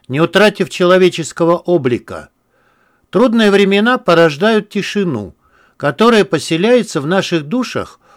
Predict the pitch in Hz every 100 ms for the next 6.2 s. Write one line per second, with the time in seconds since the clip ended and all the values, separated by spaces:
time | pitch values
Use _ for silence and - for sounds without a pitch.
0 | _ - 110 151 190 190 165 214 226 151
1 | - - 247 170 - - 113 156 175 214
2 | 180 113 95 90 78 _ _ _ _ _
3 | _ _ - 180 190 180 185 240 233 -
4 | _ _ _ - 151 190 185 156 - 143
5 | - 151 175 226 226 175 180 139 98 87
6 | _